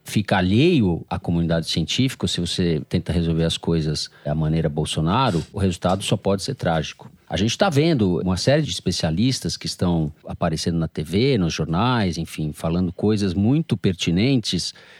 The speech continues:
e o que vão deixando a gente mais e mais assustados, porque essas pessoas não têm interlocução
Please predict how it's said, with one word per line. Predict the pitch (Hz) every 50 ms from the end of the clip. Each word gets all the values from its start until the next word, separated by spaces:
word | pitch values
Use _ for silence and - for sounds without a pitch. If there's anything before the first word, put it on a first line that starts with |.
| -
e | 85 90 87 90 85 - - -
o | - 92
que | - - 101
vão | 90 92 98 104 113 120
deixando | 127 120 113 - - 113 117 127 127
a | 110
gente | 113 127 123 - -
mais | 104 104 117 127 127 120
e | 127
mais | 120 123 127 127
assustados, | 131 127 - - 143 - - 139 127 127 120 95 87 80
porque | - - 82 - - 65
essas | 98 - - -
pessoas | - - - - - 131 120
não | 120 120 131 117
têm | - - 131 143
interlocução | 147 120 - 120 104 113 110 107 - - - - - 117 127 131 117